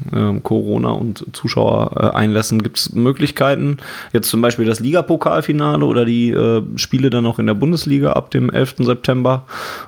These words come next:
wo der B V B übrigens mit einem Auswärtsspiel zum Beispiel startet in Bielefeld? Ähm, kann man das auch irgendwo online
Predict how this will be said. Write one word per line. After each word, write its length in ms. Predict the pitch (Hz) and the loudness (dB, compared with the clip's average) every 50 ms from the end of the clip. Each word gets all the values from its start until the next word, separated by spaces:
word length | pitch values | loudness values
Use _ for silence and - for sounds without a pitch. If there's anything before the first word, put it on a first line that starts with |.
| _ - | _ 0
wo 100 | 107 113 | 2 2
der 120 | 113 110 | 2 2
B 100 | 104 110 | 2 0
V 100 | - 110 | 0 0
B 140 | 104 113 120 | 2 2 2
übrigens 280 | 117 107 110 113 107 | 2 2 2 0 2
mit 120 | - 107 76 | 0 -2 -2
einem 100 | 69 - | 0 2
Auswärtsspiel 560 | - 131 135 135 131 127 - - - 131 131 | 2 2 2 2 2 0 0 0 0 0 0
zum 180 | - - 127 123 | 2 0 0 2
Beispiel 300 | 131 131 120 - - - | 2 2 0 0 -2 -4
startet 420 | - - - 120 120 - - - | 0 0 0 0 2 0 -2 0
in 120 | - 113 110 | 0 0 2
Bielefeld? 480 | 113 110 117 - - - - 117 - - - - - - - - - | 2 2 0 0 0 0 0 0 -2 -6 -14 -14 -14 -14 -16 -12 -2
Ähm, 220 | - 104 104 90 - | 0 0 0 0 0
kann 100 | 117 123 | 0 0
man 120 | 156 160 | 2 2
das 120 | 147 139 147 | 0 0 0
auch 120 | 123 120 | -2 0
irgendwo 600 | - 139 151 165 160 143 131 131 143 143 135 - - | 0 0 2 2 2 0 2 2 2 4 2 2 2
online 640 | - 135 160 160 156 156 160 151 147 139 - - - | 2 0 2 2 2 2 2 2 0 -2 -2 -4 -8